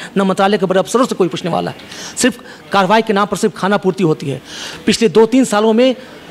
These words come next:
कवच, जो सुरक्षा कवच जो है, कवच के नाम पर बहुत सी बातें हो रही है। कहा जा रहा है क-, कि यहाँ पे कवच लगा दिया गया, वहाँ पे कवच के तहत काम हो रहा है, लेकिन देख लीजिए कि गुवाहाटी से शुरू होता है और आज झारखंड में, झारखंड में पिछले छः महीनों में हमने तीन हादसे देख लिए हैं।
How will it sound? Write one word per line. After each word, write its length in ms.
कवच, 400
जो 100
सुरक्षा 400
कवच 320
जो 120
है, 120
कवच 280
के 120
नाम 200
पर 120
बहुत 380
सी 140
बातें 240
हो 40
रही 120
है। 120
कहा 120
जा 100
रहा 80
है 40
क-, 480
कि 280
यहाँ 260
पे 100
कवच 260
लगा 160
दिया 140
गया, 180
वहाँ 180
पे 100
कवच 220
के 120
तहत 260
काम 200
हो 80
रहा 120
है, 80
लेकिन 240
देख 180
लीजिए 180
कि 60
गुवाहाटी 440
से 120
शुरू 260
होता 200
है 140
और 80
आज 160
झारखंड 380
में, 140
झारखंड 320
में 80
पिछले 460
छः 180
महीनों 220
में 100
हमने 140
तीन 260
हादसे 300
देख 220
लिए 120
हैं। 80